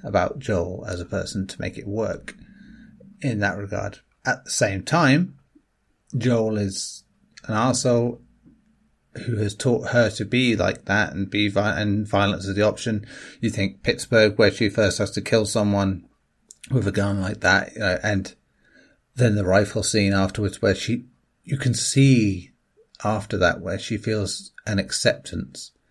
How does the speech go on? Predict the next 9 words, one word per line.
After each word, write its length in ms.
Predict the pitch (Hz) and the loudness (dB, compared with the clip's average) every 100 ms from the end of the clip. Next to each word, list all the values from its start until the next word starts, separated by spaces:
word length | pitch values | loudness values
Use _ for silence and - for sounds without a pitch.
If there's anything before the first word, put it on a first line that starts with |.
| _ _ _ _ _ _ _ | _ _ _ _ _ _ _
for 140 | - | -4
what 240 | 104 98 - | -2 -2 -4
she 140 | 101 | -6
does. 580 | 92 98 92 - - - _ _ _ - - - | 0 -2 -2 -6 -8 -10 _ _ _ -20 -18 -8
And 140 | 107 | -2
that's, 220 | 107 107 - - | 0 -2 -10 0
that 180 | 123 123 | 0 0
is 280 | 107 - - | -6 -8 -10
a 60 | - | -12